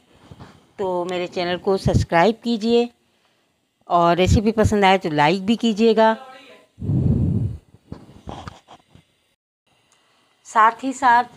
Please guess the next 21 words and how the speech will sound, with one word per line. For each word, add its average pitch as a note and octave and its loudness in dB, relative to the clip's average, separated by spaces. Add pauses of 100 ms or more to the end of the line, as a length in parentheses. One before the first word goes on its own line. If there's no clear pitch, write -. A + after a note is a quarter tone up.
(180)
bell F3+ -6
के F#3 -4
button E3+ -8
को B3 -2
भी B3+ -4
press A#3+ -4
कीजिएगा, A#3+ -2 (380)
ताकि F#3+ -2
मेरी F3 -6
आने E3+ -2
वाली F3 -6
हर G3 -2
नई A3+ -2
video F#3 -4 (280)
आप D3+ -6
तक D3+ -10
जल्द G3+ -4
अज F#3+ -4
जल्द E3+ -8 (100)
पहुंच F3 -8
सके। A3 -6